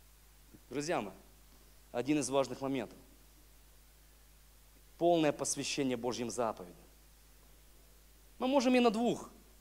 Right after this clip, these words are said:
"Возлюби Господа Бога твоего всем сердцем, душой и крепостью разумения твоим ближнего своего самого себя". Но нужно быть полностью посвящённым этому. Посвящать себя каждый день Божьим заповедям. Вы понимаете?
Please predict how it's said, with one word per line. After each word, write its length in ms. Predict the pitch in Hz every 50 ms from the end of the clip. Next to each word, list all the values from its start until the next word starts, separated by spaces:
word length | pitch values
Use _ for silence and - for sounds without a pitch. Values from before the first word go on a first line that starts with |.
| -
"Возлюби 280 | 143 139 139 165 156 165
Господа 380 | 160 180 175 180 - 147 147
Бога 300 | 139 131 175 196 147 123
твоего 280 | 107 107 107 107 98 98
всем 220 | - - 139 113
сердцем, 300 | - - 185 170 - 127
душой 240 | 113 117 - - 139
и 40 | 123
крепостью 360 | 127 131 120 120 - - 123
разумения 260 | 120 117 131 139 131
твоим 200 | 117 - 123 117
ближнего 260 | 123 131 123 131 127 113
своего 220 | - 127 123 120
самого 240 | - - 120 120 117
себя". 340 | - - 127 135 160 117 - - - - - - -
Но 120 | - 143 147
нужно 200 | 156 147 131 147
быть 220 | 143 139 135 -
полностью 360 | - 185 175 160 - - -
посвящённым 640 | - 131 - - 139 117 - - 143 113 95 87 87
этому. 220 | 87 87 - - - - - - - - - - - - - - -
Посвящать 580 | 160 143 - 156 165 - - - 208 185 -
себя 200 | - 156 139 131 -
каждый 360 | - 180 170 175 170 175 175
день 160 | 160 165 139
Божьим 300 | 127 135 135 123 156 139
заповедям. 420 | 123 170 156 131 - 110 95 87 - - - - - - - - - - - - - - - - - -
Вы 120 | - 135 131
понимаете? 580 | 160 165 170 170 180 202 208 175 117 - -